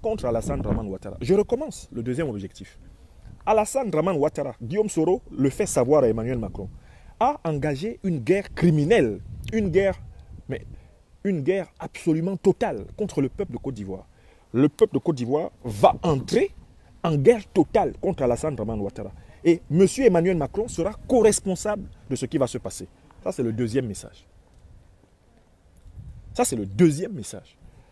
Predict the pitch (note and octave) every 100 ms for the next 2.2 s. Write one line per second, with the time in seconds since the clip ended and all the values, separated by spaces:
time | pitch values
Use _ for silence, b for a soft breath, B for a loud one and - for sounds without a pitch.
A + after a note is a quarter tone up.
0 | b b b - G#2 A2 C#3 A#2+ A#2 A#2
1 | G#2 A2 F#2 - F#2+ - F#2+ B2 G3+ -
2 | D4+